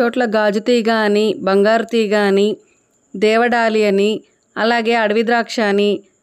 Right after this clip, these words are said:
డావరడంగి అని, కుప్పుట చెట్టు అని, ఇలా ఒక్కొక్క ప్రాంతంలో ఒక్కొక్కలాగా పిలుస్తారు. అలాగే మరికొన్ని ప్రాంతాల్లో బుట్ట బుడస అని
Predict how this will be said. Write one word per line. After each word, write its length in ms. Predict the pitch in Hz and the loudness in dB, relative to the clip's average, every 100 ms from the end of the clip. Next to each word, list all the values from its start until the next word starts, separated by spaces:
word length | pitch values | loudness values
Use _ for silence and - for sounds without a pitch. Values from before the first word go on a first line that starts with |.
| _ - 208 | _ -10 -2
డావరడంగి 680 | 208 214 240 240 233 220 214 202 | 0 0 0 0 0 -2 0 0
అని, 180 | 202 214 - _ _ - | 0 -2 -6 _ _ -6
కుప్పుట 320 | 247 - 269 247 | -6 -2 -2 0
చెట్టు 280 | 254 233 226 214 | -2 -2 0 2
అని, 240 | 202 226 285 - _ _ _ _ - | 2 2 0 -2 _ _ _ _ -4
ఇలా 140 | 233 269 269 | -2 0 0
ఒక్కొక్క 360 | 226 240 240 247 | 0 -4 -2 -2
ప్రాంతంలో 460 | 226 233 226 233 254 | 0 0 0 0 0
ఒక్కొక్కలాగా 500 | 254 220 214 220 208 214 | 0 -2 0 0 0 0
పిలుస్తారు. 500 | 226 202 208 208 202 294 - _ _ _ _ - | -2 -2 0 0 2 0 -2 _ _ _ _ -4
అలాగే 300 | 226 262 262 262 | -2 0 0 0
మరికొన్ని 360 | 220 220 247 254 | 0 0 0 0
ప్రాంతాల్లో 560 | 247 233 220 220 208 226 349 - _ _ - 196 | 0 0 0 0 2 2 0 -4 _ _ -10 -4
బుట్ట 180 | 220 269 247 | -2 0 0
బుడస 240 | 247 240 254 | 0 0 -2
అని 100 | 233 | 0